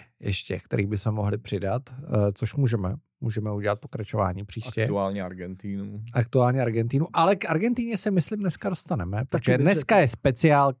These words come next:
Speaker 1: Kam utéct, který jsme vybrali z jednoho prostého důvodu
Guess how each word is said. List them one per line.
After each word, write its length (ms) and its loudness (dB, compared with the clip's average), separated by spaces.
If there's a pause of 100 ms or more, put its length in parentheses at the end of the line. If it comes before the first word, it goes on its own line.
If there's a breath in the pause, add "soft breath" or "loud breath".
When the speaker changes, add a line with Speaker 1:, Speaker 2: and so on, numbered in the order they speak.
Speaker 1:
Kam 260 2
utéct, 600 -4 (380 loud breath)
který 280 6
jsme 160 4
vybrali 440 4
z 100 -2
jednoho 380 4
prostého 580 0
důvodu 400 -2